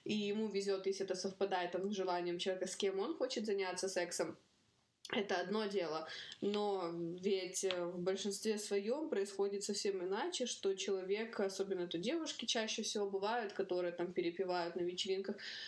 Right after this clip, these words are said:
и они не могут сказать внятно «да, я хочу заняться сексом», и внятно «нет, я не хочу».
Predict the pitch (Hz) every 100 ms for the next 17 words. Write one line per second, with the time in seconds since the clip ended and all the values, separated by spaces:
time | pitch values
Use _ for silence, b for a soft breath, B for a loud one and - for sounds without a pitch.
0 | B - 196 202 208 214 196 180 175 185
1 | 185 175 - 190 175 165 180 165 139 151
2 | 196 196 180 175 170 175 202 202 202 180
3 | 180 202 - 403 - 240 202 202 190 190
4 | 196 196 175 180 180 185 202 - 277